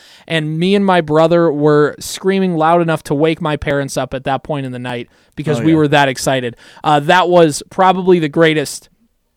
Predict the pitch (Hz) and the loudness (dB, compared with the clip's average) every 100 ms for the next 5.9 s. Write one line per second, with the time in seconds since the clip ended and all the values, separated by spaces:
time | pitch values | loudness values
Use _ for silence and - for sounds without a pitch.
0 | _ _ - 175 180 190 165 160 151 131 | _ _ -4 -4 0 0 2 0 0 -2
1 | 135 139 131 123 143 127 151 127 113 107 | -4 -2 -4 -4 -6 -6 -8 -8 -10 -12
2 | - 135 117 _ _ _ 180 185 180 190 | -14 -12 -14 _ _ _ -4 -4 -4 -4
3 | 165 180 165 151 160 165 139 - 156 160 | -2 -2 -2 -2 -4 -4 -6 -8 -8 -6
4 | 147 127 123 - 151 139 143 143 139 117 | -6 -6 -6 -6 -8 -4 -4 -4 -6 -8
5 | - 135 139 123 107 - 104 104 98 | -10 -8 -6 -6 -8 -12 -12 -12 -14